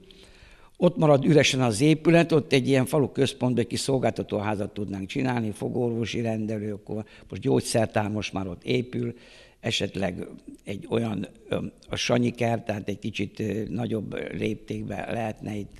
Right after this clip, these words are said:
ö, ugye a helyi fogyasztást kielégítő, ö, kis áruházat, ö, ö,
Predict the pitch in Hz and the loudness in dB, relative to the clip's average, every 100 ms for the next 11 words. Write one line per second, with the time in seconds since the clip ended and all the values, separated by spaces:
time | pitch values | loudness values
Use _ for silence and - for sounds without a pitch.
0 | - 95 - - - - _ 90 104 104 | -8 -8 -8 -20 -20 -20 _ -6 -4 -6
1 | 101 120 110 - 110 107 107 - 101 - | -4 0 0 0 -2 -2 -2 -4 -4 -6
2 | - 107 101 98 95 92 101 101 92 - | -2 0 0 -2 -4 -6 -6 -8 -10 -14
3 | - - - - 87 80 98 - _ 277 | -20 -20 -20 -8 -6 -6 -10 -20 _ -20
4 | - - - 107 - - 98 98 98 98 | -20 -20 -10 -6 -6 -4 -4 -4 -4 -6
5 | 92 92 - - 104 - - - - 117 | -8 -10 -14 -8 -6 -6 -8 -12 -8 -4